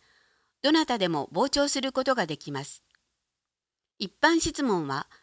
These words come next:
ケーブルテレビによる放送、当日は十九時から、翌日は八時からや、YouTube配信、おおむね一週間後からによりご覧いただくことができます。常任委員会は、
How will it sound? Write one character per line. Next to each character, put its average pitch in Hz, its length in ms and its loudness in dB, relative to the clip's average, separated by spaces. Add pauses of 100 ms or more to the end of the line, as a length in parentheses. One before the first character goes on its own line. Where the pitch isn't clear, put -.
(200)
ケ 302 180 4
ー 320 40 0
ブ 302 100 -2
ル 294 120 -2
テ 311 120 0
レ 285 100 0
ビ 196 140 -4
に 170 100 2
よ 147 100 -2
る 190 120 0
放 185 200 -4
送、 165 360 -4 (480)
当 330 180 2
日 254 280 -4
は 151 260 0
十 262 240 -2
九 269 100 -4
時 - 140 0
か 147 140 -8
ら、 127 200 -4 (320)
翌 196 220 -2
日 269 320 -2
は 202 180 6
八 - 320 -4
時 285 140 -2
か 170 100 -2
ら 143 160 -2 (420)
や、 185 220 0 (560)
YouTube 302 600 0
配 269 200 2
信、 151 340 -2 (380)
お 208 120 4
お 254 80 4
む 240 100 2
ね 226 220 2
一 196 80 -2
週 311 320 2
間 285 260 2
後 262 280 0 (240)
か 208 120 -2
ら 143 180 -4 (360)
に 220 100 0
よ 196 140 0
り 175 320 -6
ご 175 100 0
覧 277 220 4
い 277 60 -6
た 277 100 0
だ 277 100 0
く 277 140 -10
こ 269 100 -2
と 320 100 -4
が 269 120 0
で 165 100 -4
き 156 140 -8
ま 147 120 -4
す。 - 140 -16 (960)
常 285 260 6
任 320 280 8
委 302 160 6
員 285 100 4
会 170 240 0
は、 143 260 0